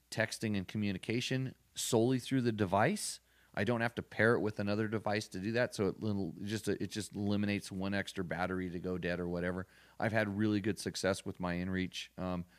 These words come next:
I've never had to use it in a real critical emergency, uh, but I know friends that have, and it seems like it's worked. So, uh,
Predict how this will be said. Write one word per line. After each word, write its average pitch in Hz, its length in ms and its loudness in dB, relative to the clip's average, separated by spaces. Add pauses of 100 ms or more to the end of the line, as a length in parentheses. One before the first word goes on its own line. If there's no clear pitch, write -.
(300)
I've 98 80 -2
never 107 180 2
had 101 160 4
to 95 60 -2
use 98 160 2
it 87 100 0
in 92 40 -4
a 90 100 0
real 95 180 2
critical 117 460 0
emergency, 107 640 0 (580)
uh, 85 380 2
but 87 360 -2 (120)
I 95 120 2
know 98 180 0
friends 95 320 -2
that 90 100 -2
have, 107 380 4
and 87 120 -2
it - 120 -6
seems 92 240 -4
like 78 140 -6
it's - 160 -12
worked. 117 440 0
So, 90 420 -2 (520)
uh, 85 320 -2